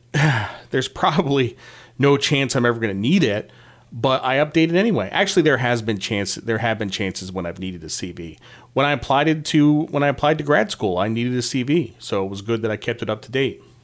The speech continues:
So, the other thing you need to work on is your network.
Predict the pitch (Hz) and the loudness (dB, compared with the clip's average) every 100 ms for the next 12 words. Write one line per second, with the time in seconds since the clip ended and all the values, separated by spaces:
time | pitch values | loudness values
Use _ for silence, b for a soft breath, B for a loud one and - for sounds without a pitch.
0 | b b - - 82 82 - _ _ _ | b b -12 -6 -6 -8 -18 _ _ _
1 | - - B B B B B - 147 156 | -20 -20 B B B B B -2 0 2
2 | 190 240 - 190 185 165 151 139 123 117 | 4 2 4 4 4 4 4 2 2 0
3 | 113 127 - 110 104 104 107 - B - | 2 0 0 -2 -2 -4 -6 -10 B -8
4 | 113 101 107 95 92 101 101 87 73 76 | -6 -4 -6 -4 -4 -6 -8 -12 -14 -16